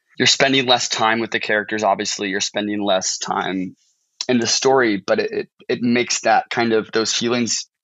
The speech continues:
almost pronounced, almost more intense, because you know that time is short,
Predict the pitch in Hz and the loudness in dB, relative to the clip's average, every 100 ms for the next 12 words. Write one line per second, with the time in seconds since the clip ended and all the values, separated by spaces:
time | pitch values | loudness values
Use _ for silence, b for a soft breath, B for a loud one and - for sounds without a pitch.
0 | - - 120 113 - 104 98 196 - - | -4 0 0 0 -2 0 2 2 0 -4
1 | - - - _ 113 113 - 110 110 104 | -8 -12 -20 _ -2 0 0 0 0 0
2 | - 113 - - - - - - 113 104 | 0 0 0 -2 -4 -8 -6 2 2 2
3 | - - 117 117 113 113 117 - 107 104 | -2 -2 0 2 4 4 2 0 -2 0
4 | - 104 113 | -2 0 -2